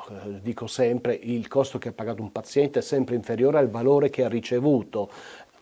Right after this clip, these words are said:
Oggi come oggi si sta allargando un po' la gamma ad ausili acustici con costi più bassi, con sistemi di intelligenza artificiale, mm, che funzionano anche bene, per cui speriamo anche,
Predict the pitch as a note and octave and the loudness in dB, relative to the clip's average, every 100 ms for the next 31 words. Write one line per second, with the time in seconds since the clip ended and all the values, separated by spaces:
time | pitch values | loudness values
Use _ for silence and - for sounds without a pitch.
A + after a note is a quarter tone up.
0 | C#3+ D3 C3 D3+ D#3+ F3+ B2+ D#3 G3+ - | 4 4 4 2 4 8 8 8 4 0
1 | - B2+ A#2 A#2+ C3 C#3 A#2+ A2 C3 A#2 | -4 -2 0 0 4 4 4 -2 -2 -2
2 | A2+ B2+ A#2 A2 A2 G#2+ B2 A#2 A2+ A2 | 0 0 0 -2 -6 -8 -10 -8 -6 -2
3 | B2+ A#2 C#3+ B2+ - G#2+ - G#2 - - | -2 0 2 0 0 -8 -6 -8 -8 -20
4 | _ - B2 A2 B2+ B2 B2+ - B2+ C3 | _ -2 -2 2 2 2 -2 0 2 2
5 | B2+ - - - D3+ C#3 A2 - A#2+ G#2 | 2 -4 -6 6 6 6 -2 -4 -4 -2
6 | A#2 A2 A2 B2+ A2+ G2 A2 G#2+ - B2+ | -4 -4 -2 -4 -4 -10 -10 -10 -2 0
7 | A2+ G2+ - - _ - G#2 G2+ G2+ F#2 | 0 -4 -12 -20 _ -10 -6 -4 -4 -4
8 | F2+ F2+ - B2 - C3 A#2 C#3 B2+ A#2+ | -8 -12 -4 -4 0 -2 2 2 4 2
9 | A#2 F#3 E3 A#2+ C#3 D#3+ A#2+ - A#2 - | 0 0 2 4 6 4 0 -6 -6 -2
10 | B2+ C3 C3 B2 A#2+ - | 4 6 4 2 -2 -6